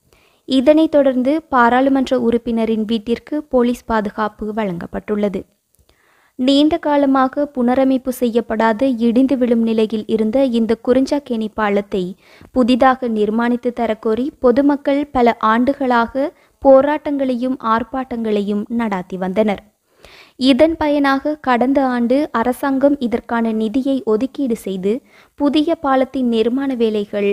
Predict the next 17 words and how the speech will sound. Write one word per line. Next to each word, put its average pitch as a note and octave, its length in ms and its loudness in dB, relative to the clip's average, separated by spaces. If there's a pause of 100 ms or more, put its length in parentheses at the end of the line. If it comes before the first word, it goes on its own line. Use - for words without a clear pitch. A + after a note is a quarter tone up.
(140)
ஆரம்பிக்கப்பட்டன. G#3+ 840 -6 (960)
இந்த A#3+ 280 4
நிலையில் A3+ 520 0 (340)
இந்த C4 260 2
பாலத்திற்கு C#4+ 680 0 (120)
இரண்டு C4+ 380 2
படகு C#4+ 400 0
சேவைகள் B3 580 -2 (140)
ஆரம்பிக்கப்பட்டன. G#3 920 -4 (640)
அதில் D4+ 320 2
ஒன்று C#4+ 340 0 (100)
தற்போது C4+ 540 -2
நிறுத்தி C4+ 400 0
வைக்கப்பட்டுள்ளது. G3+ 800 -4 (1040)
இந்த D4+ 320 2
படகு D4 440 0
சேவைக்கு C#4+ 500 -2